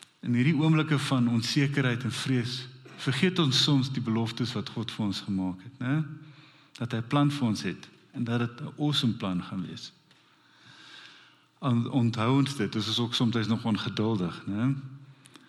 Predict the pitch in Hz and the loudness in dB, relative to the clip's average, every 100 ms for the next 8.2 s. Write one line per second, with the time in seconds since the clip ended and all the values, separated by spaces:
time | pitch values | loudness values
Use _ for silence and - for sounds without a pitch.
0 | _ _ _ _ _ 113 110 117 117 120 | _ _ _ _ _ 0 2 4 4 2
1 | 117 139 135 135 127 113 113 110 - 98 | 2 2 2 0 0 2 2 0 -2 -4
2 | 95 120 139 131 120 117 110 117 110 - | 0 2 2 2 2 2 2 0 -2 -4
3 | 82 101 110 - 120 123 110 110 120 120 | -8 -6 -6 -4 -2 0 0 0 2 0
4 | 107 - 113 110 113 117 - 92 92 113 | -2 -2 0 0 0 -2 -2 -4 -4 -8
5 | - 131 135 127 120 113 120 113 110 98 | -8 -6 -6 -4 -4 -4 -6 -4 -2 -2
6 | 85 - - - 113 101 117 127 131 135 | -2 -6 -20 -6 -4 2 2 2 2 0
7 | 113 113 127 101 110 110 101 104 - 87 | -2 -2 -2 0 0 0 -2 -4 -6 -4
8 | 95 82 | -4 -4